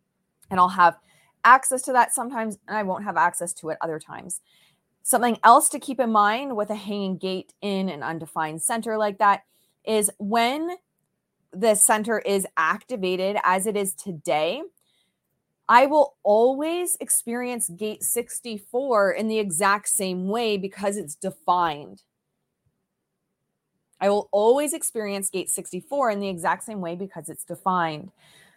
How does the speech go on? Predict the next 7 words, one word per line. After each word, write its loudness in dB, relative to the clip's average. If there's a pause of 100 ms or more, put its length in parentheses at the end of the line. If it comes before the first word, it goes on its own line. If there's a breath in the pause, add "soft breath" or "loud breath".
(420 soft breath)
Gate 0
sixty-one, 4
for 4
example, 0
is -2
activated 0
today. -6